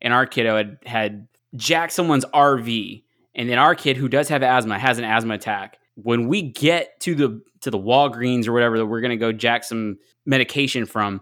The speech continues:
I don't think all three of us would go in. Someone's staying in that R V because that R V is, like, your shelter. That's your escape.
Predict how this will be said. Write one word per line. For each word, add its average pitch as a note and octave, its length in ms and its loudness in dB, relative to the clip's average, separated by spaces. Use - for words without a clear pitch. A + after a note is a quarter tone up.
I D3+ 120 2
don't A3 320 0
think F#3 200 0
all D#3+ 140 4
three D3+ 240 0
of B2+ 80 2
us A#2+ 180 -2
would A2+ 220 -6
go G#2+ 240 2
in. G2+ 240 -10
Someone's B3+ 440 2
staying F3 300 2
in C3 80 2
that B2 180 2
R B2 200 6
V G#2 520 -8
because D#3 360 2
that G#3 220 2
R G3 220 6
V D3 280 0
is, B2+ 120 0
like, A#2+ 200 0
your G#2 100 -6
shelter. F3+ 800 0
That's C#3 260 -2
your G#2 160 -2
escape. F3 800 -2